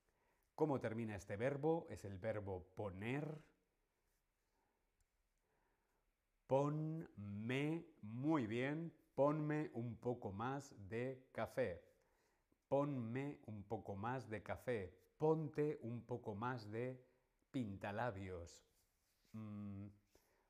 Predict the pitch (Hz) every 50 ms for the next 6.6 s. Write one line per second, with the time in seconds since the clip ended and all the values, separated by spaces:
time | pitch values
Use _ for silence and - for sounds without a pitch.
0 | _ _ _ _ - 131 135 143 143 151 147 139 - - 147 147 151 151 147 151
1 | 151 147 - - - _ _ _ _ - 135 147 147 143 127 139 131 120 113 131
2 | 139 135 - 113 92 87 85 - - - _ _ _ _ _ _ _ _ _ _
3 | _ _ _ _ _ _ _ _ _ _ _ _ - 135 139 139 143 143 143 139
4 | 143 143 143 143 143 147 147 147 147 151 143 127 - _ _ _ _ _ _ _
5 | _ _ _ _ _ _ - - 156 156 160 160 160 156 143 135 139 139 127 -
6 | 127 120 113 - - 127 127 117 98 92 90 85